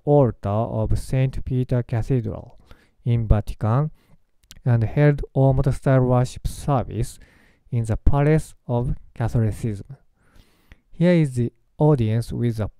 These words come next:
Pope, Paul the sixth. The Pope John Paul the second summoned world religious leaders to prayer in Assisi in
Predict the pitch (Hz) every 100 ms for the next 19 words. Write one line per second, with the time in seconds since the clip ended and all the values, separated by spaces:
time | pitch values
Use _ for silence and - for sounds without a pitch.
0 | - 139 107 101 - - - - - _
1 | - 139 135 143 147 - - 104 110 113
2 | - 120 - - - - _ _ - -
3 | - - - - - _ - _ _ _
4 | _ _ _ - - 131 131 - - 190
5 | 185 - 151 147 151 147 _ _ _ _
6 | _ - - 147 98 98 147 - _ -
7 | 110 104 - 143 104 117 127 - _ _
8 | _ _ - 131 135 147 - - _ _
9 | - 135 143 156 147 147 151 151 143 143
10 | - - - - 139 101 95 117 - -
11 | _ _ _ _ 127 117 143 147 131 127
12 | 135 120 123 113 110 - 127 107 107 135
13 | - 127 117